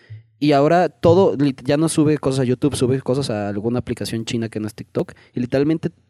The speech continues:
li-, tuvo que aprender chino el güey porque nadie lo veía en Estados Unidos, pero todo mundo, o sea,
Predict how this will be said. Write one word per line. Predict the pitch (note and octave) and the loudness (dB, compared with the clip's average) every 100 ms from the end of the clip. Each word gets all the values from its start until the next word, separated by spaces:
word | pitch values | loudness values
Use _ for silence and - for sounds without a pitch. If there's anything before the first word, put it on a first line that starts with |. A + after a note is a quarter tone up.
| _ _ _ _ _ _ | _ _ _ _ _ _
li-, | D3 D3 | 0 0
tuvo | C#3+ E3+ G#3 | 2 2 2
que | G3 | 2
aprender | - C#3+ F3+ | 0 -2 -2
chino | - G#3 G#3+ | -4 -4 -4
el | F#3 | -2
güey | F3+ A#3+ | -4 -4
porque | - F3+ - C#3 - _ _ | -2 -4 -2 -10 -10 _ _
nadie | D#3+ G3 A#3+ | 2 2 4
lo | C4+ | 4
veía | G3 G3 | 4 2
en | |
Estados | G#3 G#3+ | 0 -2
Unidos, | G3 F#3 A#3 | 0 0 0
pero | - F#3+ | 0 0
todo | - A3+ A#3 | 2 2 2
mundo, | A#3 A#3 A3+ | 2 0 0
o | F3 | 0
sea, | F#3+ | -2